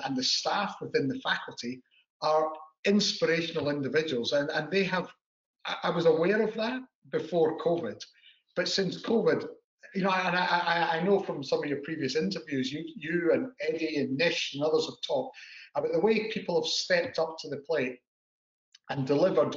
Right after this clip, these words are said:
way beyond, you know, what would be expected of any, um, reasonable individual in terms of their, their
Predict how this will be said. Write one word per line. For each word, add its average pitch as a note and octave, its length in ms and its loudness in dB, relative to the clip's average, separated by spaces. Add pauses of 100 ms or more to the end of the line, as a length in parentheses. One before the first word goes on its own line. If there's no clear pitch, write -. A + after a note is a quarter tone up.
(160)
way A#3+ 440 -2
beyond, D#3 680 0 (440)
you D#3 80 -2
know, D3+ 80 4
what F3 300 2
would D3+ 120 -4
be D3 100 -2
expected C#3+ 680 -2
of C3+ 120 0
any, C#3+ 380 -2
um, C3+ 360 0 (200)
reasonable E3 580 0
individual C#3 600 0 (320)
in D3 140 -4
terms F3 440 2
of C#3+ 400 4
their, C3 280 2
their C3 160 0